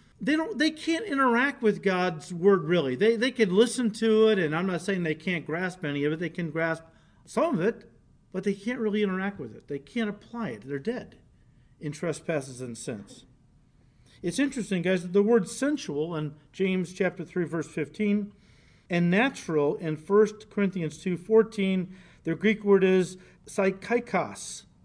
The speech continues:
Psychikos. Uh, it's a word we get the word psychology from, comes from that word. Uh, psyche is a Greek word for soul. Logos, a study of, psychology is a study of the soul. Problem is the soul is non-physical.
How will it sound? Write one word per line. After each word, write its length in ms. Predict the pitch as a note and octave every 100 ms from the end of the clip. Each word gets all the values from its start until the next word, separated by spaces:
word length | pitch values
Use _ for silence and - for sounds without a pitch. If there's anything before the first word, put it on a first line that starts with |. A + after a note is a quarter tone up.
| _
Psychikos. 1040 | - D#3+ - - F#3 - A#2 - - - - _ - - - _ _ _ _ -
Uh, 200 | C3 B2+
it's 240 | F#3 E3 -
a 60 |
word 220 | D#3 G3 F#3+
we 100 | G3
get 140 | G3
the 80 | G3
word 340 | F#3 F#3+ F#3
psychology 1000 | - - F3+ F3+ - G3+ A#3+ A3 D#3 E3+
from, 360 | - D#3 B2 A2
comes 280 | - D#3+ -
from 100 | D#3
that 200 | D#3 E3+
word. 460 | E3+ C3 A2+ -
Uh, 280 | C#3 B2+ B2 - - -
psyche 380 | - C4+ -
is 420 | C#3 D3+ F3+ D3+ C#3
a 40 |
Greek 220 | E3 F3+
word 180 | F3 E3
for 80 | D#3
soul. 480 | - A#3+ D#3+ - - - _ _ _ -
Logos, 600 | D#3+ D#3+ E3 D#3+ - -
a 80 |
study 380 | - F3 E3 E3
of, 260 | D3+ D3+ -
psychology 560 | - D3 - G3 F3+ E3
is 100 | C#3
a 80 | C#3
study 240 | C3 C#3+
of 100 | C3
the 60 | B2+
soul. 380 | A3+ A3+ - _ - _ - - _
Problem 300 | F#3 G3+ E3
is 100 | D3
the 80 | C#3+
soul 280 | - F#3+
is 80 | D#3
non-physical. 600 | D#3 C#3+ G3 A3+ C#3+ -